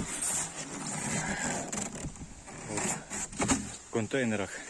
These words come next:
рибу продає. І ці контейнери викидає на смітник.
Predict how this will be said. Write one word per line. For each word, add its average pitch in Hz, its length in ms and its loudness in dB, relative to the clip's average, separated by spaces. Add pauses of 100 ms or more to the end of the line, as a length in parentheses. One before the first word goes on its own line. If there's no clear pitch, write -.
(760)
рибу 107 280 4
продає. 92 500 0 (720)
І 147 260 4 (960)
ці - 80 -2
контейнери 107 580 2 (540)
викидає 95 520 2 (840)
на - 60 -2
смітник. 127 460 2